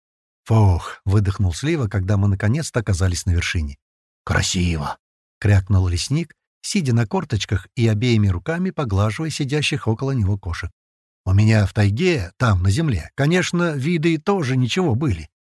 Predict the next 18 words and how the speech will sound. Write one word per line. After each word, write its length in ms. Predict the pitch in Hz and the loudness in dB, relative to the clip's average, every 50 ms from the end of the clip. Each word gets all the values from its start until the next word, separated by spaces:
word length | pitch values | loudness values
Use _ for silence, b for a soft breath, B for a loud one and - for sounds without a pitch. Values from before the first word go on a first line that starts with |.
| _ _ _ - | _ _ _ 0
но 200 | 143 147 127 101 | 2 4 4 2
тут 240 | - 107 107 101 | 2 2 0 0
красивее». 680 | - - 98 - - 104 90 87 87 82 76 69 62 - _ _ _ _ _ _ _ _ _ _ - | 0 -2 -2 -2 0 0 0 0 0 -2 -4 -8 -10 -14 _ _ _ _ _ _ _ _ _ _ -4
Да, 360 | 92 120 180 208 202 185 165 | -2 0 2 2 2 2 0
вид 340 | 113 95 90 175 196 - - | 0 -2 -2 -2 -4 -2 -4
отсюда 400 | 156 - - - 175 180 165 185 | -6 -6 -6 -6 -4 -2 -2 -2
и 60 | 180 | -2
вправду 480 | - - - 120 135 147 160 160 156 131 | -2 -2 -2 -2 -2 -2 -4 -4 -4 -2
был 260 | 98 107 110 110 107 | 0 2 0 0 0
завораживающий. 920 | 101 110 98 92 90 95 92 87 82 87 85 85 82 - - - 85 80 _ _ _ _ B B B B | 0 0 0 2 2 2 0 0 -2 -4 -4 -4 -4 -6 -6 -8 -10 -14 _ _ _ _ B B B B
Тут 200 | - 131 143 127 | -2 -2 0 0
бы 80 | 143 | -2
с 80 | 123 - | -2 -2
палаткой 540 | - 151 160 170 175 175 165 - - 170 165 | -2 -4 -2 -2 -4 -4 -6 -6 -4 -4 -2
на 120 | 160 156 | -2 -4
пару 300 | 151 - 160 156 156 151 | -2 -2 -2 0 0 -2
дней 300 | 147 143 151 151 143 135 | -2 -2 0 0 0 0
остановиться. 720 | 113 - - 127 123 127 120 113 92 - - - 85 - | -2 -2 -2 -2 0 2 2 0 0 -2 -4 -8 -10 -10